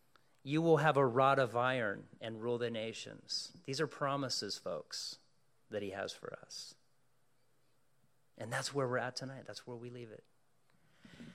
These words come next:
So I'll leave it with this, and I'll get off of the stage. I'm done talking. But we see how these letters speak to the churches locally at that time.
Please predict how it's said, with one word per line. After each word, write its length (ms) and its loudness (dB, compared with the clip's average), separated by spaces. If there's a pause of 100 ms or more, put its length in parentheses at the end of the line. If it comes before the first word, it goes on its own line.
(460)
So 180 2
I'll 80 4
leave 140 -2
it 40 -2
with 160 -2
this, 260 -4
and 120 -6
I'll 180 -8 (180)
get 120 -8
off 240 -8
of 60 -18
the 40 -12
stage. 320 -6
I'm 120 -8
done 200 -8
talking. 360 -8 (1200)
But 300 0 (1040)
we 120 -4
see 180 -2
how 100 2
these 240 -4
letters 320 0
speak 340 -6
to 140 -8
the 120 -6
churches 500 -8
locally 420 -4
at 140 -12
that 200 -8
time. 420 -12